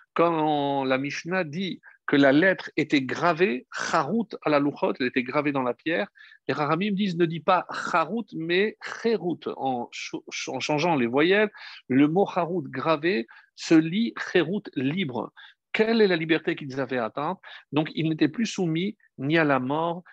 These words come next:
ni à, au Yetzer Hara. Ils étaient complètement libres.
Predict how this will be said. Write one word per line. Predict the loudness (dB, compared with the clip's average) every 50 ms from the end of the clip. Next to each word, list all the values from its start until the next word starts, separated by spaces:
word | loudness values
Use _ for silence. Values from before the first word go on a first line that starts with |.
| _ _ -10
ni | -4 -2 0 0 0 0 0 2 2 2 2
à, | 2 2 2 2 0 0 0
au | 0
Yetzer | 0 0 -2 -2 -6 -4 -4
Hara. | -4 -2 -2 0 0 0 0 -2 -6 -10 _ _ _ _ _ _ _ _
Ils | -6 -4 2 2
étaient | 2 2 2 -4
complètement | -6 -6 -8 -8 -6 -4 -6 -6 -4 -6 -4 -4 -2
libres. | -2 -4 -4 -4 -4 -4 -4 -4 -4 -6 -6